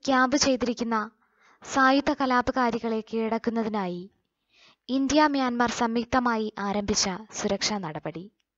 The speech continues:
ഓപ്പറേഷൻ സൺറൈസ്. രാമായണം പ്രമേയമാക്കി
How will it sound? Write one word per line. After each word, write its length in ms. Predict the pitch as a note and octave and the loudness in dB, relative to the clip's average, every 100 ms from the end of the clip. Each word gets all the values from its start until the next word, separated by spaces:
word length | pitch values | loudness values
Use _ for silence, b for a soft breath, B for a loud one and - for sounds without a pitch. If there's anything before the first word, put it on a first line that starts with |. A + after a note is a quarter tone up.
| _ _ _ _ _ _ _ _ _ _ _ b b b b b _ | _ _ _ _ _ _ _ _ _ _ _ b b b b b _
ഓപ്പറേഷൻ 600 | - A3+ - A#3+ A3 A3+ | 0 2 2 0 0 -2
സൺറൈസ്. 840 | G#3+ - F3 F3 D#3+ D#3 F3+ - - _ _ _ _ _ _ _ C4 C4+ C4 C4 _ C4 B3+ B3 B3 B3 B3 _ _ C#4 C#4 C4+ B3+ B3 A#3 _ _ _ b b b b b b b b b b _ _ _ _ _ _ _ - C4 | -4 -8 -8 -8 -8 -8 -10 -14 -20 _ _ _ _ _ _ _ _ _ _ _ _ _ _ _ _ _ _ _ _ _ _ _ _ _ _ _ _ _ b b b b b b b b b b _ _ _ _ _ _ _ -4 2
രാമായണം 560 | C#4+ C#4+ D#4+ D#4+ D#4+ D4+ | 4 4 2 2 0 2
പ്രമേയമാക്കി 800 | C4+ C4 C4+ C4 A#3 - A3 | 2 2 2 2 0 -4 -8